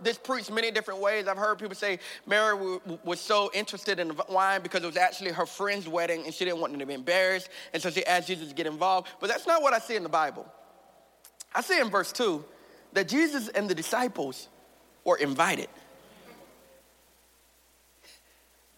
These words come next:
They were invited to the wedding. This to me suggests that Jesus was fun.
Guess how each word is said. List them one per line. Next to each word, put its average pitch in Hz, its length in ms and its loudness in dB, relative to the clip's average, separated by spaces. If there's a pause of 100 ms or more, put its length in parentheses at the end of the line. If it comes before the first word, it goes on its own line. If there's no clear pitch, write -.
(140)
They 311 280 0
were 247 200 2
invited 226 640 -2
to - 80 -6
the 285 60 -4
wedding. - 340 -2 (600)
This 494 160 2
to - 120 -4
me 403 140 0
suggests 269 440 0
that 226 100 -2
Jesus 440 420 2
was 427 120 0
fun. 539 420 6